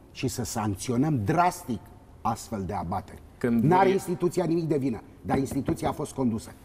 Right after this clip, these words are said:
Speaker 2: Când
Speaker 1: Și cei care au condus-o trebuie să răspundă în fața legii.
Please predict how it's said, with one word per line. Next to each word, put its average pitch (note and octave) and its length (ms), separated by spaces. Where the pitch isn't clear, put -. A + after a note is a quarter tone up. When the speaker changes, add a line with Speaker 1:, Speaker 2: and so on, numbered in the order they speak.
Speaker 2:
Când C#3+ 140
Speaker 1:
Și C3+ 60
cei G3 160
care F3+ 200
au E3+ 120
condus-o D#3+ 300
trebuie D#3 240
să D#3 180
răspundă F#3+ 560
în D#3 60
fața D#3+ 320
legii. D#3 340